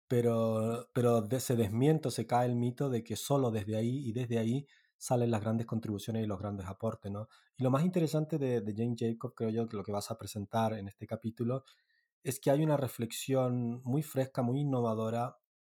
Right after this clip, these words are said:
sobre la ciudad, vamos a hablar hoy de la ciudad, pero, pero vista desde el ciudadano, vista desde el punto de vista del peatón, del tipo que recorre la calle. Y es muy interesante porque, claro, porque la época donde surge esta reflexión era una época donde las ciudades se estaban pensando,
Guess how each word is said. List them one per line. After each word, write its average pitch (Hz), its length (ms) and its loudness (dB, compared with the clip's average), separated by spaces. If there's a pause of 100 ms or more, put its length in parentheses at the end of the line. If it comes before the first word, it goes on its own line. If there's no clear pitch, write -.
sobre 107 300 -6
la 107 100 -4
ciudad, 113 560 -2 (100)
vamos 104 220 -8
a 107 40 -8
hablar 104 200 -8
hoy 101 100 -10
de 98 100 -10
la 92 80 -10
ciudad, 110 400 -6 (1200)
pero, 113 1040 2
pero 117 140 2
vista 139 260 0
desde 127 180 0
el 113 60 -2
ciudadano, 107 600 -2
vista 117 340 -6
desde 113 180 -4
el 107 60 -8
punto 117 280 -6
de 113 60 0
vista 120 240 -4
del 104 160 -2
peatón, 101 600 -4
del 98 160 -8
tipo - 220 -4
que 110 100 -4
recorre 110 320 -4
la 101 160 -2
calle. 110 380 0 (460)
Y 143 80 4
es 143 60 4
muy 190 140 10
interesante 190 460 6
porque, 160 280 2
claro, 151 300 6
porque 120 260 -2
la 117 160 4
época 147 300 2
donde 113 200 2
surge 131 280 -4
esta 127 160 -2
reflexión 123 500 -2
era 156 100 2
una 123 160 2
época 139 240 -2
donde 117 180 0
las 101 100 -4
ciudades 113 280 -4
se 113 60 -8
estaban 135 380 0
pensando, 120 600 -2